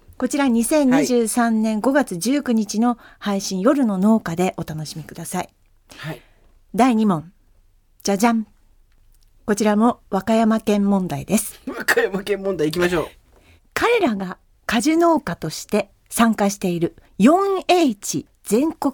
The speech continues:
Speaker 1: 大会。
Speaker 2: 四エイチ？
Speaker 1: はい。全国農業青年クラブ連絡協議会があったため、
Speaker 2: はい。
Speaker 1: 和歌山から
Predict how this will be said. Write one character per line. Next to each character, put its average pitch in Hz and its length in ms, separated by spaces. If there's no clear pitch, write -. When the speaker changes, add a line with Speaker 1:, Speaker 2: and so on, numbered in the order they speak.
Speaker 1:
大 202 220
会。 - 300
Speaker 2:
四 320 300
エ 381 140
イ 349 80
チ？ - 220
Speaker 1:
は 220 120
い。 - 80
全 339 260
国 190 260
農 277 160
業 320 140
青 302 280
年 311 200
ク 302 80
ラ 247 80
ブ 160 100
連 202 160
絡 294 180
協 254 140
議 220 140
会 - 260
が 165 400
あ 208 100
っ 262 120
た 160 140
た 156 180
め、 165 80
Speaker 2:
は - 60
い。 - 40
Speaker 1:
和 208 120
歌 370 180
山 285 260
か - 140
ら 170 180